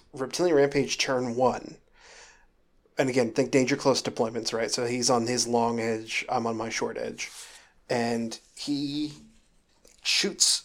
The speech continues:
the Dark Troopers twice, and he kills a model each shot. And so right away, turn one, first activation of turn one, I am down two Dark Trooper minis,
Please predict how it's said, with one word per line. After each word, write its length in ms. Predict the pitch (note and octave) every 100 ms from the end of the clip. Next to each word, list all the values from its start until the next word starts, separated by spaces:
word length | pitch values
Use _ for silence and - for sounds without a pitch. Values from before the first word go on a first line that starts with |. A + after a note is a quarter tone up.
| -
the 140 | C#3
Dark 200 | C#3 C#3
Troopers 380 | - - C3 A#2
twice, 540 | - F#3+ C4 - - - - - _
and 580 | - C3+ B2+ B2+ C3 B2+
he 200 | B2+ C3
kills 340 | A#2+ D#3+ D3 C#3+
a 100 | B2+
model 540 | C3 C#3 D3 C#3+ D3
each 220 | - C#3 -
shot. 560 | - - - - - - _ - - - - _
And 220 | - A2+
so 400 | A2 B2 A#2 A#2 -
right 320 | - D3 D#3
away, 300 | C#3+ B2 A#2+
turn 320 | A#2 E3 D#3+
one, 200 | C3 A#2+
first 300 | A#2 - D3
activation 460 | C#3 B2+ B2+ A#2+ B2
of 100 | A2
turn 240 | B2+ A#2
one, 220 | A2+ A2+ A2+
I 160 | B2
am 120 | A2+ A2+
down 260 | A2+ A2
two 200 | A#2 -
Dark 220 | A#2 G#2 -
Trooper 240 | - -
minis, 500 | - - - - -